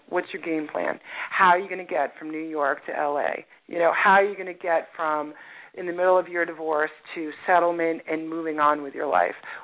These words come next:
What's that gonna look like? Let's talk productively and proactively. Let's not bemoan and com-,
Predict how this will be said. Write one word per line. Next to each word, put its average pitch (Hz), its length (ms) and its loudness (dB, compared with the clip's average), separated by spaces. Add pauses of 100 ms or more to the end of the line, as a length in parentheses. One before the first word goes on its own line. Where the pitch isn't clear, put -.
What's 247 300 2
that 214 220 4
gonna 180 220 -6
look 165 240 -10
like? - 300 -8 (340)
Let's 208 260 4 (220)
talk 185 300 2 (380)
productively - 1160 -4
and 185 220 -6
proactively. - 1160 -2 (340)
Let's 196 360 2
not 190 520 6 (280)
bemoan 185 580 -2
and 175 180 -12 (200)
com-, 175 240 -10